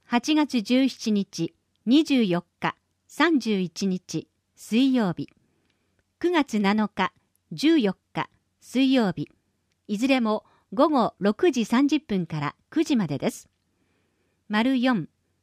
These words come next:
教養講座、夜の部。一日木曜日、午後七時から九時まで。丸五、教養講座、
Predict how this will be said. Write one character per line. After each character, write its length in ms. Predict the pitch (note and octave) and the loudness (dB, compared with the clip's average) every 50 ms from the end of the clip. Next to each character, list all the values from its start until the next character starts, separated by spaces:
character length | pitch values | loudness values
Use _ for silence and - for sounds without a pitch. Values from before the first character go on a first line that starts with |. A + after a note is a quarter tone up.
| _ _ _ _ - | _ _ _ _ -4
教 240 | C#4+ D#4 F4 F4+ | -2 0 2 2
養 220 | E4+ E4 C#4+ C4 A#3+ | 2 4 2 2 0
講 260 | - A#3 A3+ G3+ F3 | 0 0 0 0 0
座、 220 | - - D3 - _ _ _ _ _ _ _ _ _ _ _ _ - | -2 -4 -6 -8 _ _ _ _ _ _ _ _ _ _ _ _ -4
夜 280 | F#3+ B3 D#4 E4 D4+ | 0 0 2 2 2
の 160 | A#3 F3+ D#3+ D3+ | 0 0 -4 -4
部。 140 | - D#3 - _ _ _ _ _ _ _ _ _ _ _ _ _ _ _ _ | -6 -8 -8 _ _ _ _ _ _ _ _ _ _ _ _ _ _ _ _
一 260 | - - B3 C#4+ C#4+ - - | -6 -2 0 0 0 0 -2
日 400 | B3 A3+ - - - G#3+ - - - | -4 -4 -4 -2 -4 -4 -4 -4 -4
木 300 | G3 G#3 G#3+ - - D#4 | -2 -2 -2 0 2 2
曜 200 | D#4+ D4 A#3+ G#3+ | 2 2 2 0
日、 200 | - D#3+ D3 - _ _ _ _ _ _ _ _ F3+ | -2 -4 -6 -8 _ _ _ _ _ _ _ _ -2
午 180 | G3+ C#4+ D#4 | 0 2 2
後 180 | D4 C#4+ A#3+ A3 | 2 2 0 0
七 280 | - - - F#4 F4+ | -2 -2 -2 -2 0
時 120 | - D4 - | 0 -2 -2
か 160 | - F3+ D#3 | -2 -2 -2
ら 140 | D#3+ D#3+ D#3 | -2 -4 -4
九 180 | - - C#4+ | -4 -4 -4
時 160 | C#4 - B3 G3 | -2 -2 -2 -4
ま 120 | F3 D#3 | -4 -4
で。 160 | - B2+ - _ _ _ _ _ _ _ _ _ _ _ _ _ _ _ _ _ _ _ _ _ _ _ _ | -8 -10 -14 _ _ _ _ _ _ _ _ _ _ _ _ _ _ _ _ _ _ _ _ _ _ _ _
丸 300 | - G3+ G#3+ A#3+ B3+ A#3+ | -4 -2 0 0 0 0
五、 220 | F#3+ A3+ A3 - - _ _ _ _ _ | 2 0 0 0 -2 _ _ _ _ _
教 220 | - A#3+ C4 D#4 E4+ | 0 2 4 4 4
養 240 | D#4+ D#4 D4 C#4 | 4 2 2 0
講 260 | - - A#3+ A3 G3+ - | 0 -2 -2 -2 -2 -2
座、 180 | - D3 - | -6 -8 -10